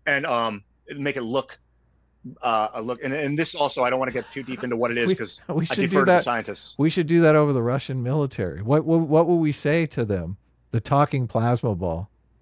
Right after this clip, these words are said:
Speaker 1: Da.
Speaker 2: <laughs>
Speaker 1: Da. It's
Speaker 2: Please,
Speaker 1: good.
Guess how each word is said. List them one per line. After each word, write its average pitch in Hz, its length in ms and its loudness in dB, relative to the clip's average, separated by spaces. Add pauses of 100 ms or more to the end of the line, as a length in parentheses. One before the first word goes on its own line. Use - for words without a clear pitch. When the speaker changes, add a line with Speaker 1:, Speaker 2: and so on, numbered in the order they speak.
(640)
Speaker 1:
Da. 156 320 2 (160)
Speaker 2:
<laughs> - 800 -2
Speaker 1:
Da. 151 340 2 (880)
It's 139 140 -10
Speaker 2:
Please, 170 120 4
Speaker 1:
good. 175 220 4